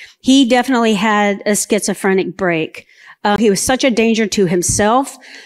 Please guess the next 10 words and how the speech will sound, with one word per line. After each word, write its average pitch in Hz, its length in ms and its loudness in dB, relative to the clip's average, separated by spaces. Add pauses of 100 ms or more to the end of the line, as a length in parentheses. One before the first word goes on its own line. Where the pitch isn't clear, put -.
(120)
Um, 208 380 2
he 226 260 2
was 202 220 0
whisked 233 340 0
away 220 300 2
to 214 140 -2
a - 20 2
mental 202 260 0
health 226 320 -4
facility 196 540 0